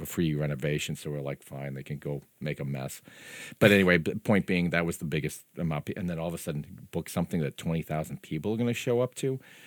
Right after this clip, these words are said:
I mean, granted, it's a festival and all, but it, it, you know, in that context, more people will come. But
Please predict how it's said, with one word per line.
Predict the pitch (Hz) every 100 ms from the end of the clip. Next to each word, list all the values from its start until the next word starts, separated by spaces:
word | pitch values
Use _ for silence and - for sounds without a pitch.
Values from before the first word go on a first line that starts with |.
| -
I | 82
mean, | 82
granted, | 87 87
it's | 82 80
a |
festival | - 95 92 87 78 78
and | 76
all, | 76 69
but | 80
it, | 76 69
it, | 90
you | 71 78
know, | 73
in | 73 71
that | 80 -
context, | 85 80 - 78 -
more | 80
people | 76 85 73 67
will | -
come. | - 104 82
But | 71